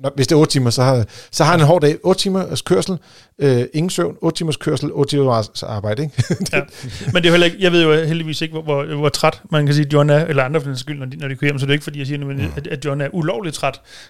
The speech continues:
Speaker 2: Øh, men det var egentlig bare det flag, jeg synes, vi lige for en god ordens skyld skal rejse, at altså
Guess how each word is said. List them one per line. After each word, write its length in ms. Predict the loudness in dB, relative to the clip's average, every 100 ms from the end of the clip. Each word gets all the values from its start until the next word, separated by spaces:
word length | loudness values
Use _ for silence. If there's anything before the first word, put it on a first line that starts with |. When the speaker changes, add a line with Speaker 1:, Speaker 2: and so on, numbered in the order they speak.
| _
Speaker 2:
Øh, 280 | 0 2 0
men 200 | 0 0
det 80 | 0
var 60 |
egentlig 180 | 0 0
bare 140 | 2
det 280 | 0 -2 -10 -14
flag, 320 | -2 0 0
jeg 100 | -2
synes, 320 | -8 -10 -8
vi 40 | -4
lige 200 | -2 -4 -8
for 140 | -4
en 60 | 0
god 120 | 4
ordens 180 | 4 2
skyld 180 | 0 -2
skal 160 | 0
rejse, 340 | 2 2 0 -4
at 120 | -6 -8
altså 220 | -6